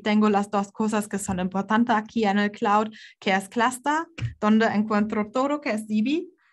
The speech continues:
que necesito para, um, para hacer el cluster. Y tengo el Modeler, que es el web Modeler que había en el, um, en el slide antes. Y aquí puedo, o sea,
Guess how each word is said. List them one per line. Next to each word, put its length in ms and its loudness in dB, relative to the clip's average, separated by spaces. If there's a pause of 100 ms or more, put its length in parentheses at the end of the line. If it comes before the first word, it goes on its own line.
(160)
que 120 0
necesito 580 0
para, 840 0
um, 240 -8
para 320 -2
hacer 300 0
el 80 -2
cluster. 520 0
Y 120 -2
tengo 280 2
el 100 2
Modeler, 540 0
que 120 -6
es 180 -4
el 120 0
web 220 2
Modeler 560 2
que 80 -4
había 460 2
en 100 -2
el, 400 0
um, 200 0
en 140 -4
el 160 0
slide 360 -2
antes. 480 -2 (400)
Y 140 4
aquí 580 2 (320)
puedo, 600 4 (320)
o 60 -14
sea, 420 2